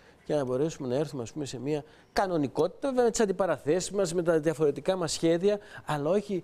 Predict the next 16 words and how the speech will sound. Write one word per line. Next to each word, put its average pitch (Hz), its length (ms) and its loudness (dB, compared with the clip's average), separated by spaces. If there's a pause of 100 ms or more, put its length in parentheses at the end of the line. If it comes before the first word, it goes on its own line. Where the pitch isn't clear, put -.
(240)
μέσα 175 360 0
στην, 147 360 -6 (340)
ζώντας 160 280 -2
αυτή 160 140 -6
την 175 160 2
ακραία 180 400 2
κατάσταση 156 640 -2
που 147 140 0
έζησε 156 280 2
η - 20 0
ελληνική 120 300 -4
κοινωνία 139 280 -2
τα 139 60 0
τελευταία 120 340 -4
πέντε 113 180 -8
χρόνια. 92 300 -14